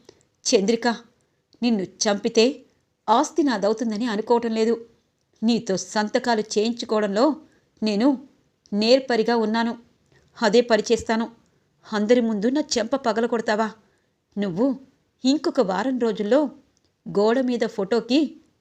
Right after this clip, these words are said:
వేలాడుతూ ఉంటావు. హర్ష గుండె ముక్కలవుతుంది. నీతో పాటే హర్షని కూడా చంపేస్తాను" అని చెప్పి అనుకుంటుంది రామాదేవి మనసులో. ఇది ఇలా ఉండగా చంద్రిక ఆలోచిస్తూ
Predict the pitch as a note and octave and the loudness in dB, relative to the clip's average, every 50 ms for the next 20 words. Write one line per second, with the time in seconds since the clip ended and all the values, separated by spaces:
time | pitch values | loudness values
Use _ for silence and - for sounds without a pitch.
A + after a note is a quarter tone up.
0 | _ F#3 F3+ G#3 A3+ A#3 A#3+ A#3+ A3+ A3+ A3+ - A3+ A3+ A3 G#3 A#3 A3 A3 A3 | _ 0 4 4 6 6 4 0 -4 -4 -2 -2 0 0 -2 -2 0 0 0 0
1 | A3 G#3+ - - _ _ _ _ _ _ _ _ - G#3+ G#3+ G3+ - - - B3 | 0 -2 -4 -8 _ _ _ _ _ _ _ _ -2 0 0 0 0 -2 -2 -2
2 | A#3+ G3 D#3+ D3+ F3+ A3 A3+ A3+ B3 G#3+ G3 F3+ - - B3+ B3 A#3 A3 A3 A3+ | -2 -2 -2 -2 0 0 0 0 0 0 -2 -4 -2 0 0 0 0 0 0 0
3 | G#3+ A3+ A#3 A3 A#3 - - _ _ _ _ _ _ _ - G3 G3+ G#3+ A#3 A#3 | 0 2 0 0 -2 -6 -16 _ _ _ _ _ _ _ -6 -2 -2 0 2 2
4 | C4+ B3 A#3+ A#3+ A#3 G#3 G3 A3+ A3+ A3+ - G3+ G3+ A3 - - B3+ A#3+ F#3+ G#3 | 2 2 2 2 0 0 2 0 -2 0 2 2 2 2 2 0 -2 -2 0 4
5 | G#3 B3+ C#4+ B3+ - - _ _ _ _ _ _ _ _ _ _ - - B3+ A3 | 4 4 4 2 -2 -12 _ _ _ _ _ _ _ _ _ _ -2 0 0 0
6 | G#3 G3+ - A#3+ A#3 - - A3+ A3 A3 A3 - - G#3 A#3 - B3 A3 A3+ A#3 | 0 0 0 -2 -2 0 -2 -2 -2 -2 -2 -4 -4 -4 -2 0 -2 -2 -2 -2
7 | A3+ A3 A3 - G#3 F#3+ F#3+ E3 F3 A3+ A#3+ G#3+ F#3+ F#3 G#3 A#3+ G#3+ A3+ G3+ F#3 | -4 -4 -4 -6 -6 -6 -6 -4 -2 0 0 0 0 0 -2 -2 -2 -2 -2 0
8 | A3 A#3+ A#3 G#3 G3+ G#3+ A3 - A#3+ A#3 A#3 A#3+ A3+ G3 E3+ - - _ _ _ | 0 0 0 0 0 -2 -2 0 2 4 4 4 4 2 0 -4 -10 _ _ _
9 | _ _ _ - A#3 A#3+ A3+ C#4 D#4+ F4 F4 E4 D#4+ D4 C#4 B3+ B3 B3 G#3+ A3+ | _ _ _ -6 -4 -2 2 4 4 4 4 4 2 2 2 0 0 0 0 2
10 | A3+ A3 A3+ A3+ A#3+ B3+ - _ _ _ _ - - A#3 G#3 G3+ B3 B3+ B3 B3 | 2 2 2 0 -4 -8 -14 _ _ _ _ -4 -2 -2 -2 0 -2 -2 0 0
11 | A3 G#3+ G#3 G#3+ A#3+ B3+ - _ _ _ _ _ - A3 A3+ A#3 C4 F4 F#4 - | 0 0 0 -2 -4 -8 -12 _ _ _ _ _ -4 -2 0 0 0 -2 -2 -4
12 | - C4+ - - - A3+ A3+ A3+ A#3+ A#3 | -4 -6 -4 -2 0 2 2 2 0 -4